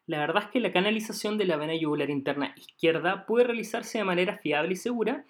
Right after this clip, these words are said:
aunque varios detalles anatómicos hacen que el lado izquierdo sea menos atractivo que el derecho, como le acabo de decir. Primero, la cúpula de, de la pleura está más alta al lado izquierdo, lo cual incrementaría teóricamente el riesgo de neumotórax.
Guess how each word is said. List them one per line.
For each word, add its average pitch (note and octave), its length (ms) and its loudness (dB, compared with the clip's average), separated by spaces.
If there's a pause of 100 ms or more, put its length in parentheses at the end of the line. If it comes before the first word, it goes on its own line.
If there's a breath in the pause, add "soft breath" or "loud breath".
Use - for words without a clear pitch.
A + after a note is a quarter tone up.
(300 loud breath)
aunque D#3+ 240 2
varios A#3 260 2
detalles A3 340 0
anatómicos F3+ 640 0
hacen F#3 160 -6
que - 60 -2
el D3 80 0
lado D3+ 100 2
izquierdo E3 380 -2
sea C#3 260 -2
menos D#3 240 2
atractivo C#3+ 480 -2
que D3+ 60 0
el D3+ 100 -2
derecho, C3+ 340 -4
como D3+ 160 0
le C#3 80 2
acabo C#3 280 2
de D3+ 60 0
decir. F3 340 -6 (800 soft breath)
Primero, A#3 340 2
la G#3+ 140 4
cúpula A3 320 2
de, F#3 160 6
de C#3+ 240 -4
la C3 160 0
pleura E3+ 320 8
está E3 220 -2
más D3+ 200 -2
alta G#3+ 240 2
al G#3 80 0
lado G#3+ 140 2
izquierdo, A3 520 0
lo D3 200 -2
cual F3+ 240 2
incrementaría C#3+ 920 -2
teóricamente F3+ 680 0
el F#3 140 4
riesgo F3 240 2
de E3 80 2
neumotórax. E3+ 800 -2